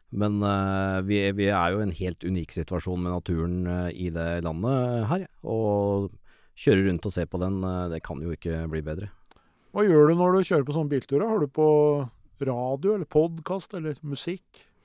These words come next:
Speaker 1: Ja, det er litt, eh, forskjellig. Jeg er jo glad i å kjøre kanskje en sportslig bil og, og vil oppleve hvordan det er på de svingete veiene oppe på fjellet hvor det ikke er trær, og du kan se godt gjennom svingene og sånne ting,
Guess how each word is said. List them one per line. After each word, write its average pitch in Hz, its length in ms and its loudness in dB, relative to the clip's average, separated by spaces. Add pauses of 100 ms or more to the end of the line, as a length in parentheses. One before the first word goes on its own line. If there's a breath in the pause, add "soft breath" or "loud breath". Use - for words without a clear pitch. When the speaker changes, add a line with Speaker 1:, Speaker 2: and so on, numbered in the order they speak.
(360 loud breath)
Speaker 1:
Ja, - 180 0
det 139 160 4
er 196 120 4
litt, - 360 -2
eh, 131 880 2
forskjellig. 135 460 2
Jeg 135 260 4
er 95 120 4
jo 95 120 0
glad 82 240 0
i 87 80 0
å 92 80 -2
kjøre 80 260 0
kanskje 82 300 -4
en 80 60 -6
sportslig 87 460 -4
bil 80 280 -2
og, 85 560 0
og 85 120 -2
vil 87 120 0
oppleve 80 480 -4
hvordan 82 260 -2
det 82 140 0
er 82 240 -2
på - 180 -6
de 85 380 0
svingete 85 540 -4 (580)
veiene 90 320 -2
oppe 85 180 -8
på 85 140 -8
fjellet 80 320 -4
hvor 85 120 -6
det 85 120 -4
ikke 80 140 -8
er - 100 -16
trær, 82 260 -2
og 85 60 -6
du 85 80 -6
kan 85 160 -6
se 82 240 -6
godt 80 220 -6
gjennom 82 180 -6
svingene 80 400 -6
og 82 80 -4
sånne 80 160 -4
ting, 156 220 0